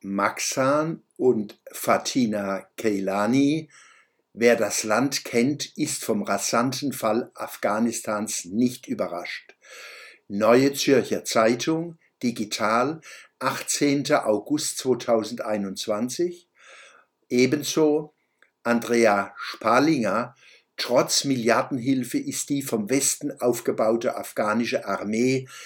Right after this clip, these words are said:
in wenigen Tagen zusammengebrochen. Wie war das möglich?“ Neue Zürcher Zeitung Digital, sechzehnter August zweitausendeinundzwanzig.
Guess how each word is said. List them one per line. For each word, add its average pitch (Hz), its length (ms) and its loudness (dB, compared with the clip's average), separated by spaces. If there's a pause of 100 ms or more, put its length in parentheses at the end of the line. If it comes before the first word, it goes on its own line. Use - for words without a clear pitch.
(280)
in 110 240 -2
wenigen 127 480 4
Tagen 101 380 0
zusammengebrochen. 98 1040 -4 (400)
Wie 139 520 -2
war 104 240 2
das 104 300 -2
möglich?“ - 720 -6 (420)
Neue 123 500 6
Zürcher 113 540 2
Zeitung 107 600 2
Digital, 104 800 0 (440)
sechzehnter 110 920 2
August - 680 -2
zweitausendeinundzwanzig. 95 1800 -4